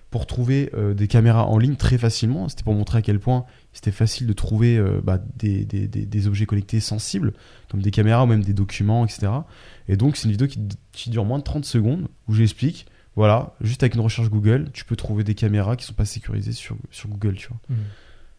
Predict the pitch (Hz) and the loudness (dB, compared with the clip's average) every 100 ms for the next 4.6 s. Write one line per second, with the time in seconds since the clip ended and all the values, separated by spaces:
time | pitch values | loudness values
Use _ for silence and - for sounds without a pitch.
0 | - 110 107 165 135 131 113 - 120 - | -2 0 2 4 2 0 -2 -4 -8 -8
1 | 123 117 110 110 123 110 104 - 113 113 | -4 -2 -2 0 -2 -2 -6 -8 -6 -2
2 | 127 123 120 - 131 120 120 170 214 135 | 4 4 4 0 2 2 2 0 0 -2
3 | - 123 165 156 110 - 139 196 - - | -2 -4 -4 -6 -8 -6 -4 -4 -4 -2
4 | 113 113 110 107 104 - | 2 2 2 0 -2 -6